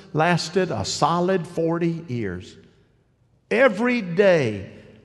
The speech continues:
they were reminded of God's grace and love. Every day God gave them new revelation. And finally, the Lord instructed Moses, "Get a vessel and preserve three quarts of manna." It was like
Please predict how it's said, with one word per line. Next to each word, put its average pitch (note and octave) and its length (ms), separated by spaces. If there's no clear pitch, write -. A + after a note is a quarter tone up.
they E3 120
were D#3 160
reminded D#3+ 560
of C#3+ 140
God's E3 340
grace E3 440
and D#3 140
love. C#3+ 220
Every F#3 300
day G3+ 180
God F#3+ 340
gave F#3+ 260
them F#3+ 220
new G3+ 260
revelation. F#3+ 1000
And C#3+ 140
finally, A#3 400
the F3 140
Lord G3 240
instructed F#3+ 560
Moses, F3 400
"Get D#3+ 160
a C#3+ 40
vessel E3+ 440
and C3 100
preserve D3 420
three B3+ 280
quarts G#3 460
of F3 120
manna." E3+ 280
It C3 60
was B2 140
like F3 220